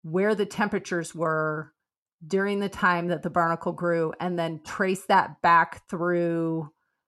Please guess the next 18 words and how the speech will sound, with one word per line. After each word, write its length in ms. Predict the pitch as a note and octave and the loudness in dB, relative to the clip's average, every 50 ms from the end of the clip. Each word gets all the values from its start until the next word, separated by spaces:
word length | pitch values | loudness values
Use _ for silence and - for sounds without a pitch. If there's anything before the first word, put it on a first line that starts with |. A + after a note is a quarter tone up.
| _ _ _ - | _ _ _ -4
like, 240 | - E3 D#3 D#3 - | -2 -2 -2 -2 -4
the 80 | - F3 | -6 -6
path 520 | F3 - - - F#3+ E3+ D#3 E3 D#3+ - - - | -6 -6 -4 4 6 6 6 6 4 -2 -8 -6
that 180 | E3+ D#3+ - - | -6 -6 -4 -4
the 80 | E3+ D#3 | -4 -2
water 380 | D3+ D#3 D#3 D#3 D#3 D#3 D3+ | 2 2 2 2 2 0 -2
would 180 | D3+ D#3 D3+ D3 | -4 -6 -6 -8
have 220 | B2+ C#3 C#3 C#3 | -8 -14 -16 -12
gone. 500 | - D#3+ C#3+ D3+ E3 F#3+ A#3+ C#4+ D#4+ E4+ - _ _ _ _ _ _ _ | -10 -6 -4 -2 0 0 -2 -2 -4 -8 -10 _ _ _ _ _ _ _
So 160 | - - F#3 | -8 -6 -4
they 140 | - F3+ F3+ | -2 -2 -2
think 220 | F3+ - F3+ F3+ - | -2 -2 -6 -4 -2
they 100 | F3+ E3+ | -4 -4
can 160 | - F#3+ E3+ | -4 -6 -8
trace 460 | F3 - - - F#3+ F3+ F3+ F3 - | -8 -8 -4 -2 0 0 0 0 -2
it 180 | E3 D3+ - - | -6 -6 -2 0
back 360 | F#3 E3+ E3 E3 E3 - - | 4 4 6 4 4 2 -2
from 380 | - - F3 E3 D#3+ D#3+ D#3 | -8 -6 -6 -4 -4 -8 -10